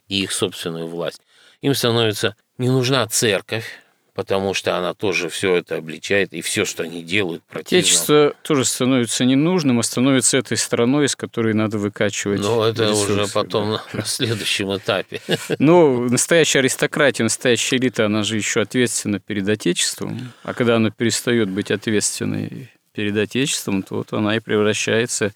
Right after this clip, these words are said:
Speaker 2: в хищническую.
Speaker 1: Вот. И здесь очень синхронизированно начинает действовать постепенно научно-технический прогресс, да.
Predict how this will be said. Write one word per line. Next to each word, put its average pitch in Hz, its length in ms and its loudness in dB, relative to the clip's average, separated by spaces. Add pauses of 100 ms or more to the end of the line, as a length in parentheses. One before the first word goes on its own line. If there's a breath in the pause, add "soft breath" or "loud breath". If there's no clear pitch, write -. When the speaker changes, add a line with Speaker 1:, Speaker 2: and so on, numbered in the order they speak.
(320 soft breath)
Speaker 2:
в - 100 -20
хищническую. 95 840 -4
Speaker 1:
Вот. 104 420 -2
И 104 120 -2
здесь 160 420 0
очень 135 360 0
синхронизированно 101 1300 -2
начинает 95 580 -4
действовать 92 520 -4
постепенно 107 720 -4
научно-технический 90 1000 -8
прогресс, 85 640 -8
да. 95 220 -14